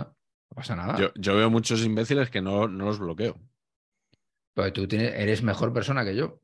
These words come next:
Speaker 1: Eso ya está acreditado. No hace falta que
Speaker 2: <laughs> Y
Speaker 1: sigamos
Speaker 2: Carleto
Speaker 1: aquí
Speaker 2: que no
Speaker 1: dando
Speaker 2: bloquea nunca a nadie. O sea, eso ya es el otro, el otro extremo.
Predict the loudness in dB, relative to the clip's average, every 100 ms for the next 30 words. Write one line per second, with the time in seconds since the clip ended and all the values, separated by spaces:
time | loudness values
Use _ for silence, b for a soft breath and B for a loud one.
0 | -18 -10 -4 -2 -2 -2 -4 -4 -4 -2
1 | -4 -4 -2 -2 -2 -2 -2 -6 -6 -6
2 | -4 -4 -2 -2 -2 -2 0 2 4 4
3 | 4 4 6 6 6 4 2 2 -2 -2
4 | -4 -6 -8 -8 -6 -4 -2 0 0 0
5 | -2 -2 -4 -4 -4 -4 -6 -6 -10 -10
6 | -10 -12